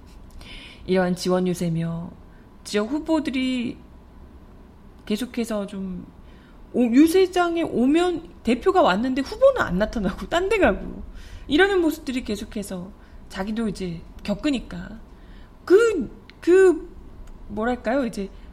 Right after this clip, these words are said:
홍준표 패싱을 어떻게 당사자가 모르겠어요. 한두 번도 아니고 아닌 척하지만 굉장히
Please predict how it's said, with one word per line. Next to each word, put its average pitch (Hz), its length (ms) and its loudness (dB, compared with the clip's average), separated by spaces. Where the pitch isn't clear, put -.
홍준표 381 480 2
패싱을 339 420 0
어떻게 262 300 0
당사자가 277 420 2
모르겠어요. 185 500 -4
한두 320 240 -2
번도 330 240 2
아니고 - 460 -8
아닌 208 300 -2
척하지만 226 680 -8
굉장히 247 420 -4